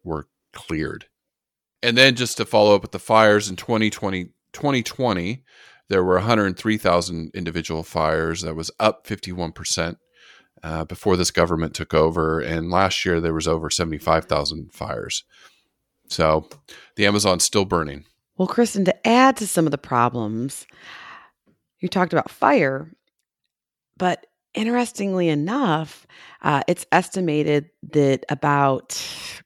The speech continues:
Speaker 2: ten million hectares of forest in the Amazon basin, uh, Brazilian Amazon basin, are expected to be flooded as a result of construction of hydroelectric,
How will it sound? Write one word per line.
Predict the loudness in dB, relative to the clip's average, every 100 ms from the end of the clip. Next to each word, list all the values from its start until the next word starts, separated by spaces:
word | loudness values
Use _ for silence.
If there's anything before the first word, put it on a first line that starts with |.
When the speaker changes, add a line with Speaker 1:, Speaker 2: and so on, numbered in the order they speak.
| _ _ _ -10
Speaker 2:
ten | 0 2 4
million | 4 6 4 2
hectares | 0 -4 -2 0 0 -2
of |
forest | -6 0 2 2 -2 -2
in | 2 4
the | 4 4
Amazon | 2 4 4 6
basin, | 4 4 0 0 -2
uh, | -2 0 0
Brazilian | 0 2 4 4
Amazon | 4 4 4 4
basin, | 2 2 0 -2 -8 -20 -20 -20 -20 -20 -10 2
are | 4
expected | 4 -2 0 2 2 0 -8
to | -4
be | -4
flooded | -4 -10 0 4 4 2 -2 -8 _ _ _ _ _ 2
as | 4 4
a | 0
result | -2 2 4 4 2
of | -2
construction | -2 -2 -2 -2 -2 -4
of | -4
hydroelectric, | -2 0 0 0 -2 -4 -10